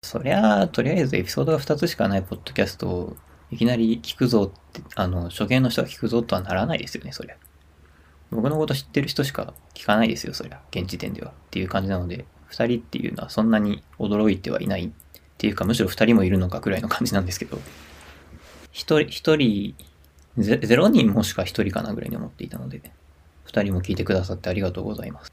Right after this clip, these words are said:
本当に二人聞いてるのかは、まあ、わからないんだけど。まあ、そんなわけで、えー、じわじわ進めていこうと思うので、はい、よろしくお願いします。一人でダラダラ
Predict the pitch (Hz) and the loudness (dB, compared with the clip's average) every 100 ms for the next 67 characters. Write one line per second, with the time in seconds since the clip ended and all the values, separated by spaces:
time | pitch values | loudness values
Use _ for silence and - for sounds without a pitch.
0 | _ 113 113 - 131 - 113 113 - 117 | _ 4 4 2 4 6 4 4 6 6
1 | 92 92 92 - - 107 90 87 - 127 | 4 -2 -10 -14 -8 -2 -2 -2 0 0
2 | 120 92 - - - - _ _ _ _ | 2 -2 -4 -8 -10 -16 _ _ _ _
3 | _ _ 143 117 120 131 151 - - - | _ _ -6 -2 0 0 -2 -4 -8 -14
4 | - - 101 98 98 92 92 147 101 90 | -16 -8 -4 -2 -2 -4 -2 0 0 -2
5 | 90 - - 107 101 107 98 - 104 92 | -6 -14 -6 -4 -2 -2 -2 -2 -2 -4
6 | - - - 107 101 107 - 95 90 95 | -8 -10 -8 -4 -2 -2 -2 -6 -6 -6
7 | 104 - - - - - - 82 - _ | -8 -8 -16 -20 -16 -8 -6 -6 -10 _
8 | - 117 110 - - 113 104 90 90 92 | -6 -6 -6 -4 -2 0 -2 -4 -6 -10
9 | 98 - 85 - - - _ _ _ _ | -10 -10 -12 -14 -18 -20 _ _ _ _
10 | _ - - 131 123 101 104 117 113 95 | _ -20 -6 -2 2 4 4 4 4 2
11 | 90 92 - | 2 -2 -10